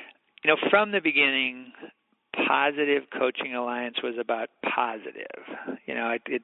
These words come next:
came upon, it came about 'cause I worked with emotionally disturbed behavior problem kids, and we were trained. I was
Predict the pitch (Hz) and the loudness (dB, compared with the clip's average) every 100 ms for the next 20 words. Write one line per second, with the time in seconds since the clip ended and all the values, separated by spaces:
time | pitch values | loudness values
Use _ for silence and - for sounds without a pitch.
0 | - - 156 160 - _ - 131 131 131 | -2 2 2 2 -4 _ -2 0 0 -2
1 | 131 - - - 135 - 135 - 180 190 | -6 -14 -14 0 0 2 -4 4 4 6
2 | 147 139 - 131 123 131 139 135 139 139 | 4 4 2 0 4 4 4 2 0 2
3 | 143 139 135 135 - 135 123 - 127 127 | -2 -2 -2 -2 -2 0 -2 0 -2 0
4 | 131 127 123 127 123 - 131 123 - - | 0 -2 -2 -4 -4 -2 0 0 -4 -14
5 | - - - 131 127 131 131 127 147 - | -18 -20 -6 -4 -4 -4 -2 -2 -4 -4
6 | 131 131 143 135 127 131 | -4 -2 0 0 2 0